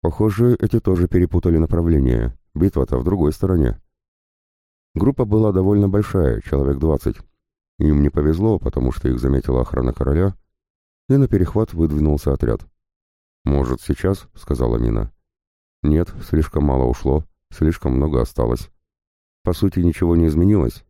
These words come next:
они все так же сидят на холме, окруженном солдатами». «Но симптом обнадеживающий», — сказала Лиана. «В смысле?» — спросила Мина. «В том смысле, что начинается движение.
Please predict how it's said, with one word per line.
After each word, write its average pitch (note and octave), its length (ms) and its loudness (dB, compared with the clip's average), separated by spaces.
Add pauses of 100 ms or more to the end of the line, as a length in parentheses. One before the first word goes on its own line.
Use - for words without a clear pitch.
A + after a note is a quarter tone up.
они C2+ 260 2
все C#2+ 160 -4
так C#2 200 -2
же C2 200 0
сидят C#2 340 -2
на C#2 80 0
холме, D2+ 360 0
окруженном C2 640 -2
солдатами». A#1 580 -2 (880)
«Но G#2+ 160 2
симптом A#2+ 440 0
обнадеживающий», — C#2+ 1000 2
сказала C2 360 -2
Лиана. B1 440 0 (540)
«В - 60 -18
смысле?» — E2+ 480 0 (120)
спросила - 480 -4
Мина. A1 320 -2 (760)
«В - 80 -12
том G2+ 160 2
смысле, F#2+ 400 0
что E2+ 200 -4
начинается E2 580 0
движение. D2+ 560 0